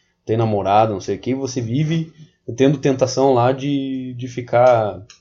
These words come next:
de ficar manjando as, as outras garotas, né? Se você ficar manjando a mu-, a mulher alheia,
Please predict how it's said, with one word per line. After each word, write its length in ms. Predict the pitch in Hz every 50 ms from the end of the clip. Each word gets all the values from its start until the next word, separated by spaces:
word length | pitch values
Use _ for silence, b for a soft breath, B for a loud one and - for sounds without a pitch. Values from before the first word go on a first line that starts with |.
| _ _ _ _ _ _ _ _ _ _ _ _ _ -
de 120 | 110 107
ficar 340 | - - 120 117 - 127 131
manjando 680 | 139 139 131 127 117 110 120 120 127 131 127 120 120
as, 400 | 110 110 107 107 - - - -
as 160 | 110 110 107
outras 340 | 113 117 117 113 107 95 101
garotas, 460 | 104 101 92 101 107 117 117 - 104
né? 160 | 98 90 98 101
Se 120 | - - -
você 240 | - 104 107 - 107 - - -
ficar 240 | - 117 - 120 123
manjando 540 | 123 120 117 113 110 - 113 113 117 117 117
a 60 | 107
mu-, 180 | 107 104 -
a 300 | - 104 104 98 95 95
mulher 320 | 95 101 107 104 104 104 101
alheia, 600 | 95 90 90 95 104 117 120 123 120 110 104 b